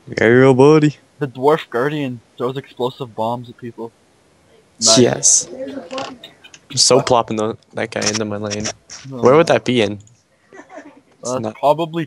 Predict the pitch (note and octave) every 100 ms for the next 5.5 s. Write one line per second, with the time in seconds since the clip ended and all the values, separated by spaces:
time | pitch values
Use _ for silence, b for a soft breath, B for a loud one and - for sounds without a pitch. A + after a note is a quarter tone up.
0 | _ - - - A#2 D#3+ A#2 A2+ - -
1 | _ A2 G#2+ G#2 C3 C3+ - - _ _
2 | _ _ _ G#2+ G#2 A#2 A2+ A2 C#3 C3
3 | B2+ G2+ C#3 C3 G#2 G#2+ A2 A2+ A2 -
4 | B2+ B2+ A2 G2+ G#2+ G#2+ G#2+ B2 - B2+
5 | - A2+ G#2+ A#2 -